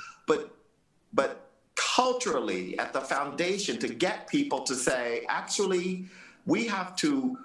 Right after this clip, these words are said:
reorganize ourselves so that this work will be led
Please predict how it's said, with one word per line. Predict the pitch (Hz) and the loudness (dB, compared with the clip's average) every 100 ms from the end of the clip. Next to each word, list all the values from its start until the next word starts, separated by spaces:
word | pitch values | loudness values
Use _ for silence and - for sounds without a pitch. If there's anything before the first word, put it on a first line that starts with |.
| - | -16
reorganize | 107 113 165 254 240 240 233 190 127 110 110 | -6 2 4 4 4 2 2 0 0 -2 -2
ourselves | 107 104 104 120 107 107 - | 0 -2 -2 -2 0 -2 -2
so | 156 135 | 0 2
that | 135 123 107 104 | 0 -2 -4 -2
this | 165 190 - - | -2 -2 -6 -8
work | 113 143 151 151 | 0 2 0 -4
will | 117 123 101 | 0 0 2
be | 120 117 | 0 0
led | 120 123 147 170 160 131 123 127 | 2 2 2 2 2 0 -2 -6